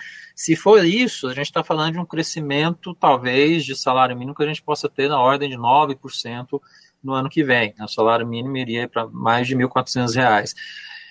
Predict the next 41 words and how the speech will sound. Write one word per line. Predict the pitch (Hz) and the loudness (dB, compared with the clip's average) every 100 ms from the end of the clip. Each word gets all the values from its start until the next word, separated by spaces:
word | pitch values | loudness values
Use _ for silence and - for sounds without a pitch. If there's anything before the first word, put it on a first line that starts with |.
| - - | -10 -2
É | 160 | 2
meritório, | 180 151 170 170 165 123 | 4 4 4 4 4 2
é | 123 | 2
óbvio, | 143 165 139 123 | 4 2 0 -8
o | |
salário | 113 135 131 139 143 | -4 -2 2 2 2
pra | 135 131 | 0 -6
população | - 123 117 - 143 | -10 -8 -6 -4 -6
sempre | - 156 147 123 | -6 -6 -4 -4
é | |
bom, | 131 151 | -2 -2
claro, | 156 139 143 143 117 - | -2 4 4 4 0 -10
mas | 127 127 | -10 -8
aqui | 127 143 | -6 -4
a | |
gente | 147 156 | -4 -4
tá | 156 | -8
falando | - 147 139 143 156 | -4 -2 -2 -4 -6
de | 143 | -4
um | |
aumento | 139 131 127 | -4 -4 -8
de | 127 | -8
salário | - 139 135 143 | -2 2 2 0
que | - | -4
tem | - 151 | -6 -4
implicações, | 156 156 - - - 151 123 113 - - | -4 -6 -4 -6 -2 -2 -4 -8 -12 -10
e | |
no | 139 147 | -8 2
caso | 127 117 | 2 2
implicações | 131 147 151 - 127 123 123 | -4 -2 -2 -2 -6 -6 -8
de | - 147 | -6 2
gastos, | 139 135 - - 123 | 6 6 4 -2 -10
especialmente | - 143 - 147 143 - | -6 -6 -6 -6 -6 -4
na | 156 151 | 0 2
Previdência, | 165 165 180 175 165 - - - _ _ _ _ | 2 -2 2 4 2 0 -4 -4 _ _ _ _
né? | 123 170 175 | 2 2 2
Cada | - 143 190 185 | 2 4 4 4
aumento | 151 139 135 131 | 2 0 -6 -8
de | 123 143 | -8 -4
um | 180 | 0
real, | 160 131 139 170 143 | 2 4 4 4 2